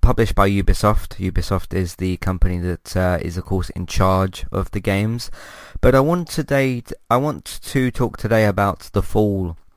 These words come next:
of Assassin's Creed. Now, this idea did spring up from something else that we've been doing on Entertainment Talk, which is talking about Assassin's Creed. Uh, 'cause if you've not been following the Gaming Talk podcast, maybe you're new here or you haven't caught up or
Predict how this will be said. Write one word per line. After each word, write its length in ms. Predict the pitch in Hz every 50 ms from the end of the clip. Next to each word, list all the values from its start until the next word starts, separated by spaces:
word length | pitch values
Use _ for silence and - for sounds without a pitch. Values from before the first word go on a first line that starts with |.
| _ _ _ _ _ _ _ _ _ _ - - -
of 100 | 92 92
Assassin's 540 | 95 90 - - 90 - - 92 90 87 -
Creed. 380 | - - 104 95 95 92 87
Now, 120 | 95 92 101
this 240 | 110 127 143 -
idea 440 | - 151 147 139 - 139 131 127 127
did 200 | - - 117 -
spring 400 | - - - - - 110 110 107
up 200 | 107 - - - - -
from 240 | - - 110 104 101
something 340 | - 113 101 - - 98
else 220 | 101 98 98 - -
that 80 | -
we've 200 | 92 95 92 87
been 200 | - 95 92 92
doing 420 | 87 - 92 92 92 90 90 90 87 - - - - - - - - -
on 180 | - 98 98 98
Entertainment 540 | 95 95 92 - - - 95 95 98 90 -
Talk, 220 | - 101 98 87
which 160 | 95 95 -
is 80 | - -
talking 280 | - 123 - - 110 101
about 300 | - 98 98 95 85 -
Assassin's 480 | - - 92 92 - - 92 90 -
Creed. 420 | - - - 92 90 87 85 85 - -
Uh, 220 | - 95 90 87
'cause 120 | - - -
if 140 | 110 -
you've 140 | - 107 95
not 160 | 127 139 123
been 120 | - 123 117
following 380 | - - 117 113 110 110 110
the 80 | 104 101
Gaming 300 | 95 - 101 107 104 104
Talk 200 | - - 98 -
podcast, 480 | - 104 101 - - 101 101 104 - -
maybe 220 | 101 95 95 95
you're 100 | 92 95
new 220 | 95 98 98 95
here 300 | 92 92 95 98 95 95
or 100 | 92 90
you 60 | 87 85
haven't 240 | 82 90 95 95
caught 240 | 87 - 101 95 -
up 280 | - 92 90 90 - -
or 200 | 90 90 87